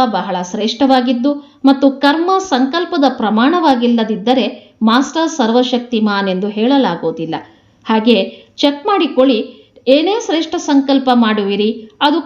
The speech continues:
ಕರ್ಮದವರೆಗೆ ಬರುವುದೋ ಅಥವಾ ಇಲ್ಲವೋ. ಮಾಸ್ಟರ್ ಸರ್ವಶಕ್ತಿವಾನ್ನ ಚಿಹ್ನೆಯಾಗಿದೆ, ಯಾವ ಶಕ್ತಿ ಯಾವ ಸಮಯದಲ್ಲಿ ಅವಶ್ಯಕವಾಗಿದೆ, ಆ ಶಕ್ತಿ ಕಾರ್ಯದಲ್ಲಿ ಬರುವಂತಿರಬೇಕು. ಸ್ಥೂಲ ಮತ್ತು ಸೂಕ್ಷ್ಮ ಎಲ್ಲ ಶಕ್ತಿಗಳು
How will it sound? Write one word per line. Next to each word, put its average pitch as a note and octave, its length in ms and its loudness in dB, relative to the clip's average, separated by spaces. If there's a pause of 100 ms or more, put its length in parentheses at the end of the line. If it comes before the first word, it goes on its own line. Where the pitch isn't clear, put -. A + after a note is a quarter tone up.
(120)
ಕರ್ಮದವರೆಗೆ C#4+ 840 2
ಬರುವುದೋ A3+ 460 2 (120)
ಅಥವಾ A#3 360 -2
ಇಲ್ಲವೋ. A#3 360 0 (420)
ಮಾಸ್ಟರ್ C4+ 480 2
ಸರ್ವಶಕ್ತಿವಾನ್ನ A3 1080 -2
ಚಿಹ್ನೆಯಾಗಿದೆ, A#3 720 2 (480)
ಯಾವ B3 340 2
ಶಕ್ತಿ F#4 360 -8 (120)
ಯಾವ G3 280 -2
ಸಮಯದಲ್ಲಿ B3+ 640 4 (120)
ಅವಶ್ಯಕವಾಗಿದೆ, A#3 880 0 (400)
ಆ A#3 180 4
ಶಕ್ತಿ C#4+ 380 -2 (100)
ಕಾರ್ಯದಲ್ಲಿ A#3 640 2 (100)
ಬರುವಂತಿರಬೇಕು. F#3 920 -2 (400)
ಸ್ಥೂಲ D#4+ 380 4 (100)
ಮತ್ತು C#4 360 2
ಸೂಕ್ಷ್ಮ C#4 420 0 (460)
ಎಲ್ಲ C#4+ 240 2 (140)
ಶಕ್ತಿಗಳು D#4 540 -2